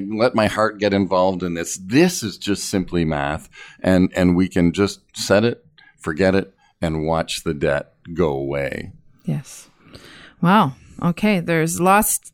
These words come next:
Speaker 2: lots more we could say. Father, I thank you that you teach us, and I pray that for this quick,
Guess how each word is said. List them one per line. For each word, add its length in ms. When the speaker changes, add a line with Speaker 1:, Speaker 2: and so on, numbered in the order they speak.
Speaker 2:
lots 640
more 300
we 160
could 220
say. 340
Father, 480
I 120
thank 400
you 140
that 260
you 320
teach 400
us, 200
and 140
I 160
pray 440
that 360
for 240
this 260
quick, 640